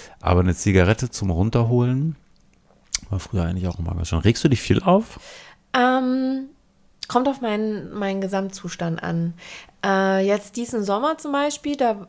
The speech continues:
Speaker 2: ging's mir sehr gut, da habe ich mich wenig aufgeregt. Aber wenn ich nicht so gute Phasen habe, ja, rege ich mich schneller über Dinge auf, auf jeden Fall.
Speaker 1: Was sind denn so Sachen, also jetzt mal abgesehen von den konkreten Beispielen, hast du irgendwie so ein Muster, wo du denkst, so,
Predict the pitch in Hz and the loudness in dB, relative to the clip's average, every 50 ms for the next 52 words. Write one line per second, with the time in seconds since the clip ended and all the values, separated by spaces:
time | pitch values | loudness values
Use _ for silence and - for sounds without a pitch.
0 | _ - - 233 226 233 233 - 226 208 202 208 202 190 175 214 247 311 349 - | _ -12 -8 -8 -8 -6 -6 -4 -4 -2 -2 -2 -2 -2 -2 -2 -2 -2 -2 -4
1 | - - - 208 196 202 202 214 208 - 208 202 196 - 196 196 185 175 170 170 | -8 -8 -8 -6 -4 -4 -4 -4 -4 -4 -4 -6 -4 -2 0 0 0 0 0 0
2 | - 170 165 - - 175 175 175 175 175 - 180 180 180 190 190 202 196 185 - | -2 -2 -2 -4 -4 -4 -2 -2 -4 -4 -4 -4 0 2 2 2 2 0 -4 -6
3 | - - 196 - - 254 247 - 285 262 285 262 262 262 - 247 233 233 226 226 | -8 -8 -8 -6 -6 -6 -4 -4 -4 -4 -4 -4 -4 -2 2 2 4 4 2 2
4 | 226 214 196 185 175 180 - - - 180 180 185 175 - 175 180 - - 185 185 | -2 -2 -2 -2 -2 -4 -4 -6 -6 -6 -6 -8 -8 -8 -8 -8 -8 -6 -6 -6
5 | 185 190 185 180 180 170 175 180 175 175 - 175 180 175 - - - 175 170 170 | -6 -6 -6 -6 -6 -6 -6 -4 -4 -6 -6 -8 -10 -10 -12 -10 -8 -6 -6 -6
6 | - 170 165 170 170 - - - _ _ _ _ _ - - _ - - - - | -6 -6 -6 -6 -8 -10 -16 -20 _ _ _ _ _ -20 -8 _ -6 -6 -2 2
7 | 90 92 - - - 147 135 135 131 117 104 95 87 104 113 - - 101 90 87 | 4 4 4 6 4 4 4 4 2 2 2 4 4 4 2 2 2 2 2 4
8 | 90 82 - - 87 - - - - 90 85 87 82 - 87 85 82 85 87 85 | 2 2 2 2 0 0 0 0 0 0 0 0 0 0 0 0 0 0 0 0
9 | - - 95 95 90 85 90 92 - - - 85 82 80 90 92 - - - - | -2 -2 -2 -2 0 0 0 0 0 -2 -2 -2 0 0 -2 -2 -2 -2 0 2
10 | 104 98 90 87 85 82 82 92 101 - - - 104 95 95 98 101 101 - - | 2 2 4 4 4 4 2 2 0 2 2 2 2 4 2 2 0 0 -2 0
11 | - 95 90 92 | 2 2 2 2